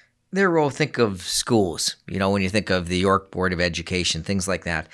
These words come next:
that's the municipal government. And they're collecting property tax. So they're on,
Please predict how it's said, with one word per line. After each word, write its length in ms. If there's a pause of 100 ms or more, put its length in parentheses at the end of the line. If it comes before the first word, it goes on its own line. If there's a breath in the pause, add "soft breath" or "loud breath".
(260 loud breath)
that's 220
the 100
municipal 520
government. 460 (460 soft breath)
And 180
they're 140
collecting 580
property 460
tax. 500 (420)
So 320
they're 280
on, 180